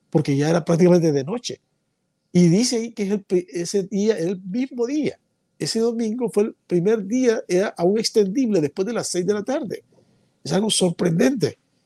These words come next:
lo que Dios hace, lo que Dios hace. Dios hace algo nuevo. Y ocho días después se volvió a reunir Jesús con ellos, a puertas cerradas. Volvió a reunirse Jesús.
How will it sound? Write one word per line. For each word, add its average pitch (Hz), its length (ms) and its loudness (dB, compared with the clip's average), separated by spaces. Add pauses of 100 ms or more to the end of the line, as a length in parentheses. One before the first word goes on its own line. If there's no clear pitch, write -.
(240)
lo 147 100 4
que 123 140 -4
Dios 131 300 -2
hace, - 280 -6 (500)
lo 156 120 2
que 139 140 -2
Dios 147 280 -4
hace. - 340 -4 (760)
Dios 156 220 0
hace 175 200 2
algo 165 200 4
nuevo. 175 420 0 (640)
Y 175 100 8
ocho 214 260 4
días 240 200 -2
después 240 340 -2
se 196 120 0
volvió 165 380 -2
a 294 40 -2
reunir 247 560 0
Jesús 170 320 -6
con 254 160 -8
ellos, 285 440 -10 (300)
a - 140 -6
puertas 160 260 0
cerradas. 247 400 -2
Volvió 170 400 4
a 277 40 4
reunirse 285 500 0
Jesús. 135 420 -4